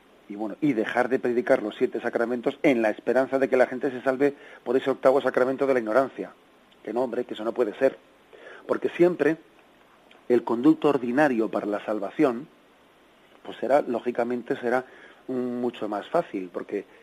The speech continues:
es más fácil recibir un don cuando uno es consciente del don que está recibiendo, cuando se lo están predicando, cuando le están diciendo que se abra a recibirlo. Siempre será más fácil el don de la salvación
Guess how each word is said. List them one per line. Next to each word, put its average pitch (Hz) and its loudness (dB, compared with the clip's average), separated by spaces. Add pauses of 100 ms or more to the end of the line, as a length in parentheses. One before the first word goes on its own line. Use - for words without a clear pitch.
(220)
es 113 -4
más 120 -2
fácil 104 -4 (320)
recibir 117 -4
un 139 0
don 147 6
cuando 110 0
uno 123 0
es 143 -2
consciente 131 0
del 98 -4
don 131 2
que - -8
está 123 -4
recibiendo, 147 0 (300)
cuando 101 -4
se - -12
lo - -16
están 123 0
predicando, 139 0
cuando 113 2
le 104 -6
están 127 -4
diciendo 127 -2
que 127 -12
se - -4
abra 139 4
a 107 0
recibirlo. 127 -4 (800)
Siempre 190 2
será 110 -2
más 107 -6
fácil 98 -4
el 95 -10
don 120 0
de 110 -4
la 101 -6
salvación 101 -4